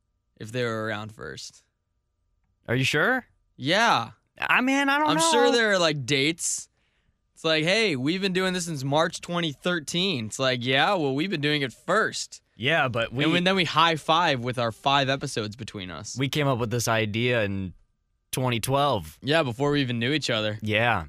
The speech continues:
Speaker 1: That's right. I'm pretty sure it was on the same day, too.
Speaker 2: Yeah, actually, I actually had, like, a deja vu moment, like,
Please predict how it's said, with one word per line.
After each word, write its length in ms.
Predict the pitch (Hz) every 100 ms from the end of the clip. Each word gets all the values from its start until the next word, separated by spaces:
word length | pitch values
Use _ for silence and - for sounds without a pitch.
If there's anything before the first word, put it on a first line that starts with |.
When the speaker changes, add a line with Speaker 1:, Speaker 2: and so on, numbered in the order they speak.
| -
Speaker 1:
That's 180 | 104 127
right. 320 | 135 131 - _ _ _ -
I'm 140 | 131
pretty 160 | 151 190
sure 140 | 185 185
it 20 |
was 100 | 165
on 80 | 156
the 60 |
same 380 | 131 170 160 151
day, 260 | 135 147 143
too. 360 | - 143 131 107 _ -
Speaker 2:
Yeah, 140 | 113
actually, 380 | 110 139 156 123
I 140 | 110 123
actually 280 | 123 127 110
had, 160 | 101
like, 140 | 95 90
a 180 | 76 - - _ _
deja 420 | 87 113 110 104 92
vu 360 | 101 110 101
moment, 380 | 92 90 85 76 _ _ _ _ _ -
like, 360 | 82 71 -